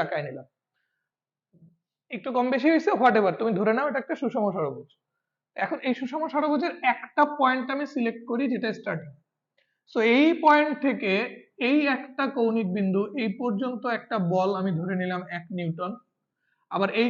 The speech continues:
কৌণিক বিন্দু থেকে এই যে আর একটা কৌণিক বিন্দু, এই দুই পয়েন্টের মধ্যে একটা বল কাজ করতেছে, সেটা দুই নিউটন। আবার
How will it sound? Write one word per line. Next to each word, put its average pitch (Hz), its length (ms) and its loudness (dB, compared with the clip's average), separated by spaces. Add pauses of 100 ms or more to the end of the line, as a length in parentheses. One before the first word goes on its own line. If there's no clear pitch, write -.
কৌণিক 262 360 0
বিন্দু 254 200 0 (100)
থেকে 208 180 0 (240)
এই 269 100 2 (100)
যে 285 140 4
আর 240 120 0
একটা 254 160 -6 (100)
কৌণিক 202 360 0
বিন্দু, 170 240 0 (560)
এই 247 100 2 (140)
দুই 262 120 0 (120)
পয়েন্টের 220 440 -2
মধ্যে 208 280 -2
একটা - 180 -6 (120)
বল 180 120 0 (140)
কাজ 180 120 -8 (120)
করতেছে, 170 440 -10 (140)
সেটা 170 240 -8 (180)
দুই 185 160 -2 (120)
নিউটন। 190 380 -2 (840)
আবার 202 140 2